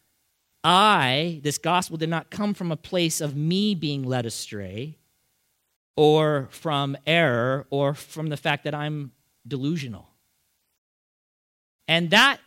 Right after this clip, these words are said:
is the way we should understand it here, in the passive sense. Okay? It suits the context better, and it, it keeps a distinction from the last thing he said,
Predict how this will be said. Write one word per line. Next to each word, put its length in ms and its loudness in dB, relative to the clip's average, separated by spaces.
is 340 2
the 80 -2
way 200 2
we 100 -2
should 160 -6
understand 500 -4
it 60 -6
here, 280 -12
in 160 -6
the 80 -4
passive 840 -2
sense. 640 -10
Okay? 420 -4
It 140 -8
suits 300 -4
the 100 -6
context 680 0
better, 300 4
and 160 4
it, 140 -2
it 200 -4
keeps 220 -4
a 60 -2
distinction 580 -2
from 240 -4
the 100 0
last 340 2
thing 120 -6
he 100 -4
said, 360 -4